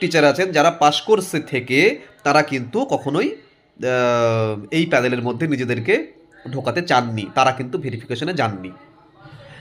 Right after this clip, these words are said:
আগামী সেকেন্ড ডিসেম্বর লিস্ট, আহ, বার করা হবে শোনা যাচ্ছে, যেখানে যারা যারা ভেরিফিকেশনে বাদ গেল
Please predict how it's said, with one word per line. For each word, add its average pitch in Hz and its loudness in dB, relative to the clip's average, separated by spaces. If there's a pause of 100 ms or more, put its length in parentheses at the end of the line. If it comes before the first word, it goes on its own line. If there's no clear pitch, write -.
আগামী 226 4
সেকেন্ড 190 0
ডিসেম্বর 208 4
লিস্ট, 185 0
আহ, 135 0
বার 139 2
করা 180 4
হবে 175 4
শোনা 139 0
যাচ্ছে, 139 2
যেখানে 165 2 (260)
যারা 170 4
যারা 240 4
ভেরিফিকেশনে 180 2
বাদ 180 4
গেল 170 4